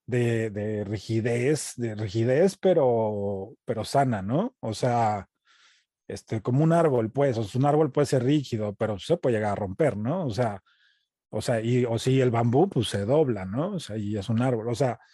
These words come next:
¿sabes? O sea, sí hay esa flexibilidad en ti, ¿no? Pero pa' ti es como normal chingarle, ¿no? Como dirían en México, ¿no? Chingarle, chingarle, chingarle, <laughs> o sea, ¿sabes? O sea, pero hay gente que, que no. Y entonces cuando po-, a-,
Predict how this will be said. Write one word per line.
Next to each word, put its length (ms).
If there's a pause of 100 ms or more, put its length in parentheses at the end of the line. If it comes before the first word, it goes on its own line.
(160)
¿sabes? 300
O 20
sea, 120
sí 200
hay 160
esa 200
flexibilidad 540
en 140
ti, 160
¿no? 300
Pero 260
pa' 160
ti 200
es 200
como 240
normal 560 (520)
chingarle, 440
¿no? 180
Como 360
dirían 280
en 220
México, 340
¿no? 120
Chingarle, 360
chingarle, 300
chingarle, 280
<laughs> 0
o 40
sea, 280
¿sabes? 420
O 180
sea, 220 (600)
pero 220
hay 80
gente 420
que, 380
que 140
no. 280 (140)
Y 80
entonces 240
cuando 260
po-, 280
a-, 100